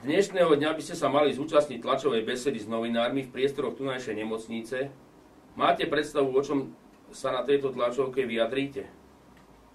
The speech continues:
Odpoveď. „Tlačová beseda so mnou a novinármi ma-, by mala byť dnešného dňa. Ja osobne mám takú predstavu, že na úvod tlačovej besedy by som vyslovil sústrasť pozostalým a mojim kamarátom a ostatným, ktorí boli pri nehode.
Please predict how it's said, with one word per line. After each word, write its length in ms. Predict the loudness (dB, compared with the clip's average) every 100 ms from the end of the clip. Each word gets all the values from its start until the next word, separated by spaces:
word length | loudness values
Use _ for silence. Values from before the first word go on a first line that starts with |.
| -4
Odpoveď. 480 | -4 -4 -4 -4 -10 -20 -20 -20 -20 -20 -20 -20 -20 _ -20 _ _ -20 -20 _ _ -4
„Tlačová 480 | 2 2 4 6 6
beseda 400 | 4 2 0 2
so 160 | 0
mnou 240 | 2 2 2
a 80 | 2
novinármi 480 | 0 0 0 -2
ma-, 240 | -2 0 0
by 140 | -2
mala 240 | -2 0 0
byť 120 | -2
dnešného 440 | -6 -8 -6 -4 -4
dňa. 260 | -4 -4 -4 -6 _ _ _ _ _ _ _ _ _ -20 _
Ja 240 | 4 6 6
osobne 320 | 4 0 2
mám 160 | 2 4
takú 240 | 2 2
predstavu, 480 | 0 0 2 2 2
že 80 | 2
na 160 | 2
úvod 240 | 4 2 0
tlačovej 560 | 0 2 0 0 -4
besedy 320 | -4 -6 -8
by 80 | -10
som 160 | -6 -6
vyslovil 480 | -6 -6 -4 -4 -2
sústrasť 400 | -4 -4 -6 -4
pozostalým 640 | -4 -4 -2 0 0 -2
a 0 |
mojim 240 | -4 -4
kamarátom 720 | -2 0 2 0 0 -4 -4 -2
a 80 |
ostatným, 560 | -2 -2 -2 -4 -4 -10
ktorí 240 | -4 -4
boli 240 | -2 -4 -4
pri 240 | -6 -6
nehode. 320 | -6 -8 -10